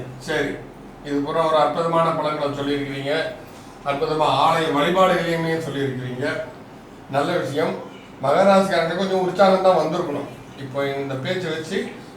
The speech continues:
கொஞ்சம் உற்சாகம் வந்திருக்கணும். கண்டிப்பாக நற்பலன் கண்டிப்பாக நடக்கும். அடுத்தது நம்ம அஹ், பரமத்திரு திரு சந்திரன் சார், உங்க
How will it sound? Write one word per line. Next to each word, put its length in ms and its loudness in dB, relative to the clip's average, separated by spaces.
கொஞ்சம் 200 -4
உற்சாகம் 460 6
வந்திருக்கணும். 480 -2
கண்டிப்பாக 640 0
நற்பலன் 340 2
கண்டிப்பாக 340 0
நடக்கும். 380 -4
அடுத்தது 360 -2
நம்ம 200 -4
அஹ், 140 -2
பரமத்திரு 500 2
திரு 220 2
சந்திரன் 400 2
சார், 220 4
உங்க 220 -2